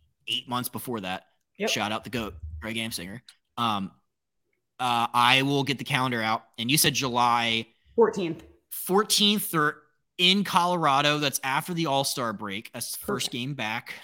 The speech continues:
Speaker 1: Um,
Speaker 2: Perfect.
Speaker 1: I'm gonna say he needs a little bit more time.
Speaker 2: What?
Speaker 1: I, I'm, I'm gonna say that, yeah. I'm gonna say he needs a little bit more time. I think Carlos Rodon will come back.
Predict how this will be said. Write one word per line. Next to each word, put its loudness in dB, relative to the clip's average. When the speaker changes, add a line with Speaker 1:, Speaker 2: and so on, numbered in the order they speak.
Speaker 1:
Um, -2
Speaker 2:
Perfect. -14
Speaker 1:
I'm 4
gonna 6
say 4
he 6
needs 4
a 4
little 2
bit -6
more 0
time. -4
Speaker 2:
What? 8
Speaker 1:
I, 0
I'm, -6
I'm 2
gonna 4
say 2
that, -2
yeah. 2
I'm -2
gonna 0
say 2
he 4
needs 4
a -2
little 0
bit -2
more 0
time. -6
I 4
think -2
Carlos 2
Rodon 0
will -8
come -6
back. -6